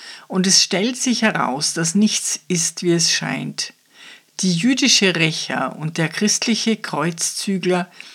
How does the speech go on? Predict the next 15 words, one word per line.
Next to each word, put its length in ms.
sind 380
nicht 260
nur 140
Geschwister, 920
sondern 600
auch 240
noch 180
die 220
Kinder 560
des 280
vornehmen 960
muslimischen 1160
Assad. 800
Also 520
alle 440